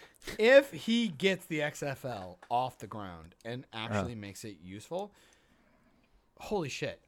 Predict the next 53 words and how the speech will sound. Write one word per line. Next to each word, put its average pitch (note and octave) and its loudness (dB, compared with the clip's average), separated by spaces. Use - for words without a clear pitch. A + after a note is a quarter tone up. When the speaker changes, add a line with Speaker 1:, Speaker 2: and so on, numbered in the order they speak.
Speaker 1:
I C#3 0
will C#3 -4
eat A#2 -8
a G#2 -6
lot F2 -10
of D2 -16
crow. C#2+ -16
But D#3 2
I E3 4
think F#3+ -4
he A#3 -4
bought C3+ 2
it C3+ -2
for C#3 -6
the C#3+ -2
I D3 -4
P. F#3 -6
Michael, D#3 0
I A#2+ -2
think F3 -4
you're F3 -4
one C#3+ -2
hundred A#2+ -8
percent. A#2+ -10
Uh, B2 -2
you, D#3+ -2
I C3+ -4
think D3 -8
you E3+ -6
said C#3+ -6
that C3 -4
in A2 -6
a G#2+ -6
text. - -8
He C#3 -8
bought A#2+ 0
it B2+ -4
for G#2 -8
the F#2+ -10
merchandising F#2+ -8
or F#2 -12
something. C3 -12
And A#2+ 0
I A2+ 6
go, G#2+ 4
"I G2 -2
didn't A#2 -2
even - 2
Speaker 2:
Merchandising A2+ 4
Speaker 1:
think G#2 2
Speaker 2:
and G2 2
Speaker 1:
about G2+ 0
that." E2+ -12